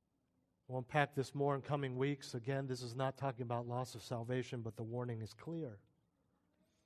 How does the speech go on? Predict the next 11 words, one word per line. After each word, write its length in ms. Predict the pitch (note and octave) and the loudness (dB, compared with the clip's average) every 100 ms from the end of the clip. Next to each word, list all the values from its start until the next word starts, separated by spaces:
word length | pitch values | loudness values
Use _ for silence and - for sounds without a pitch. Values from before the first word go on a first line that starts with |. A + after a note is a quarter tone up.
| _ _ _ _ _ _ _ _ _ _ _ _ _ | _ _ _ _ _ _ _ _ _ _ _ _ _
Five 300 | - E3 E3+ | 2 6 6
parallel 380 | - E3 D#3 D3+ | 8 10 10 10
advantages 560 | C#3+ C3 C#3+ C3 A#2+ A2 | 8 6 4 2 0 0
between 340 | A#2+ - B2 | -2 -2 -4
Christians 500 | A2+ D3 C3 C#3 B2+ | 2 2 4 0 -2
and 120 | A#2 | -2
Israel. 440 | C3+ B2+ A2 G#2 F#2+ _ _ _ _ _ _ _ _ _ _ - | -2 -2 -2 -4 -6 _ _ _ _ _ _ _ _ _ _ -20
Spiritual 440 | - - D3+ C#3 B2 | -10 4 4 4 0
progeny, 560 | D3 D3 C3 C3+ C3+ B2+ - _ _ _ - | 4 4 6 2 0 -4 -20 _ _ _ -16
steadfast 640 | - D3+ C#3 - B2+ - | 0 4 4 4 0 2
presence, 500 | C#3+ C3+ B2+ A#2+ - | 2 4 2 -4 -10